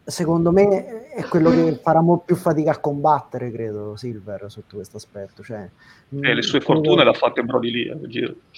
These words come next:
Speaker 2: Possiamo girare
Speaker 1: Eh,
Speaker 2: intorno
Speaker 1: sì.
Speaker 2: quanto vogliamo,
Speaker 1: Sì,
Speaker 2: ma,
Speaker 1: sì.
Speaker 2: ah, ma compreso
Speaker 1: Ma
Speaker 2: in Big Elite, eh, è stato lui che
Speaker 1: l-,
Speaker 2: volontaria-,
Speaker 1: l'umanità
Speaker 2: all'inizio involontariamente, poi volontariamente.
Speaker 1: Certo, certo.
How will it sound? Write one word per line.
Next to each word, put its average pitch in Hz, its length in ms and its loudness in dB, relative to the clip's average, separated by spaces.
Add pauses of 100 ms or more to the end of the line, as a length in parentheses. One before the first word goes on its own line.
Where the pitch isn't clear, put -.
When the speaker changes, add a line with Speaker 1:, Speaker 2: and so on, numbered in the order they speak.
Speaker 2:
Possiamo 127 380 0
girare 123 280 4
Speaker 1:
Eh, 113 60 4
Speaker 2:
intorno 123 320 2
Speaker 1:
sì. - 40 -8
Speaker 2:
quanto 127 280 0
vogliamo, 139 440 4
Speaker 1:
Sì, 202 60 8
Speaker 2:
ma, - 80 4
Speaker 1:
sì. - 80 2
Speaker 2:
ah, - 220 6
ma 135 180 0
compreso - 420 4
Speaker 1:
Ma 139 60 2
Speaker 2:
in 131 60 0
Big 135 240 0
Elite, 135 420 0
eh, - 220 -6
è - 20 -8
stato - 340 -2 (120)
lui 127 260 -6
che 117 120 -8
Speaker 1:
l-, 120 580 2
Speaker 2:
volontaria-, 143 460 4
Speaker 1:
l'umanità 220 480 6
Speaker 2:
all'inizio 185 300 6
involontariamente, 131 920 2
poi 127 280 -2
volontariamente. 123 640 -4
Speaker 1:
Certo, 135 600 2
certo. 185 500 0